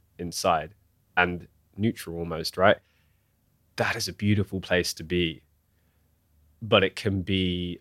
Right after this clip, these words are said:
um, for some, I, I experienced this where I was like, "Oh, do I just, like,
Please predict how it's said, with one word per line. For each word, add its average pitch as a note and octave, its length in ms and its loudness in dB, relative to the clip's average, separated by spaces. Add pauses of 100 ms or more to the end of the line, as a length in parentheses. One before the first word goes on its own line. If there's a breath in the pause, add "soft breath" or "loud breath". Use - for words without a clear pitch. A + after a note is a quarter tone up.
(120)
um, E2+ 600 -6 (180)
for - 80 -14
some, G2+ 320 0 (120)
I, - 200 -6 (120)
I G#2 160 6
experienced F#2 500 -2
this E2 220 -6
where F#2 120 -4
I - 20 0
was F2 140 -4
like, E2+ 240 -4
"Oh, A#2+ 180 4
do F2 180 -4
I F2+ 120 0
just, F#2 280 -6
like, F2 440 -6